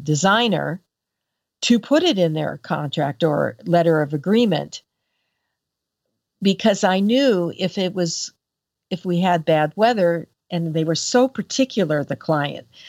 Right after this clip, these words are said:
that's really the issue here, that they had a specific vision.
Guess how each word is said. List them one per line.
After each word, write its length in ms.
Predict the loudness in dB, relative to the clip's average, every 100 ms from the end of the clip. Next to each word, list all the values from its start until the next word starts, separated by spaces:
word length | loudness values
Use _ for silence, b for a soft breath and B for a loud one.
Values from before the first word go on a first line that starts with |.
| B B
that's 320 | 0 0 -2
really 440 | 0 0 0 -2 -4
the 220 | -6 -4
issue 320 | -4 -4 -6
here, 340 | -8 -10 -10 -14 _ _ _ _ _ _ -4
that 160 | -2 0
they 140 | 2
had 160 | 2 0
a 100 | -2
specific 1040 | -6 -10 -8 -6 -6 -8 -6 -6 -2 -4 -4
vision. 560 | 0 0 2 0 -2